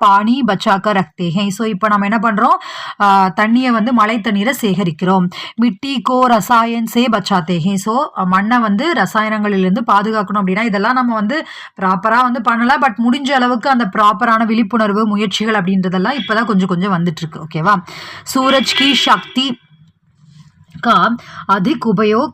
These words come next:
கர் ரஹே ஹே. So, அது போல சூரியனுடைய சக்தியை நம்ம அதிகமா உபயோகப்படுத்த ஆரம்பிச்சிருக்கோம்.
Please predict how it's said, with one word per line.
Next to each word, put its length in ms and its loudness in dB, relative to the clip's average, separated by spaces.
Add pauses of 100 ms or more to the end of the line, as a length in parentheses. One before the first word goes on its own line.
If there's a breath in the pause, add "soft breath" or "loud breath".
கர் 140 -2
ரஹே 340 -2
ஹே. 180 0
So, 160 -2
அது 100 0
போல 240 -2
சூரியனுடைய 560 0
சக்தியை 340 -6
நம்ம 180 2
அதிகமா 380 0
உபயோகப்படுத்த 560 -2 (120)
ஆரம்பிச்சிருக்கோம். 680 -2